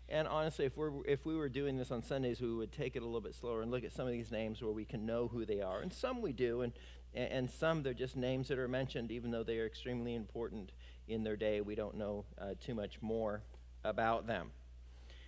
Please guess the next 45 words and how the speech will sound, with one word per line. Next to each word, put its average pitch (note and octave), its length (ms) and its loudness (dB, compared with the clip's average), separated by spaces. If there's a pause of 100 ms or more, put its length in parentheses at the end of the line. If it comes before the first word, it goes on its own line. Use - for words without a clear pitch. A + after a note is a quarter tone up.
(140)
And C3 140 2
then C#3 160 6
after G3+ 380 4
this, C#3 340 2
there C#3+ 120 4
are C3+ 40 4
more C#3+ 300 2
names A#2 340 0
of B2 100 -2
all B2+ 220 2
the D3 100 0
people C3 360 -2
who C3 160 0
helped A#2+ 260 0
Solomon A#2+ 520 2
run G#2+ 340 0 (480)
the - 120 0 (200)
country. A2+ 600 -2
And G#2+ 220 -2
I'm A3 260 -4
not G#3+ 220 -4
going C#3 280 -2
to C#3+ 140 -8
read A#2 240 -4
these A2 180 -2
specifically. A#2+ 680 -6
They're G#2 180 0
all A#2 160 2
the A#2+ 80 -2
way, A2 260 0 (300)
uh, G#2 260 2
through B2 240 2
verse A2 320 0
nineteen. G#2+ 500 -2
So - 140 -8
let's C#3+ 160 0
look G3 140 4
at C3 80 2
verse C#3+ 260 2
twenty C3+ 400 0 (320)
in, A#2+ 140 -4 (100)
in, A2 300 -2
in A2 160 -4
chapter A#2+ 400 -2
four. G#2 360 -6